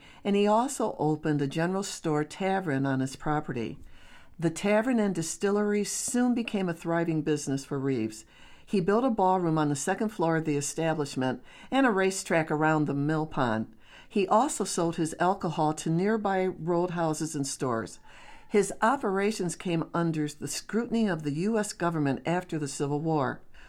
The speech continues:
When tax collectors came to Hell to assess his operation, Reeves and his customers hid the whiskey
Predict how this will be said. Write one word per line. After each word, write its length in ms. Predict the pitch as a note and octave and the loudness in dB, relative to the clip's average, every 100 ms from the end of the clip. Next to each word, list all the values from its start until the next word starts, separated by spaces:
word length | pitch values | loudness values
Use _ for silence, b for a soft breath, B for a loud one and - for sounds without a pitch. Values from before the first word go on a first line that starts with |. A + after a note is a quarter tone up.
| B B | B B
When 220 | E3+ F#3+ | 0 0
tax 400 | F#3 A#3 C4 C#4+ | 0 0 0 -2
collectors 600 | - G#3 F3 D3+ - D3+ | -6 -2 0 0 -2 -6
came 340 | - A3 B3 C4 | -2 0 0 0
to 100 | D#3+ | -2
Hell 260 | D#3+ C#3 | 0 0
to 220 | C#3+ - D3+ | 0 -2 -2
assess 340 | D3 D#3+ D#3 | 0 -2 -2
his 140 | D3+ | -2
operation, 760 | D3+ C#3 C3+ C#3+ E3 E3 B2 B2+ B B B B | -2 -2 -2 0 -2 0 -2 -4 B B B B
Reeves 420 | C#3 F#3 C4 C#4 | 0 2 4 2
and 140 | C4 A3+ | 2 2
his 140 | A3+ | 0
customers 580 | - D#3+ D#3 D#3 D3+ C#3+ | -2 -2 -2 -2 -2 -2
hid 280 | - A#3+ B3+ | -4 -4 0
the 80 | G3+ | 0
whiskey 560 | C#3 C3+ - C#3+ C#3 | 0 -2 -2 -2 -2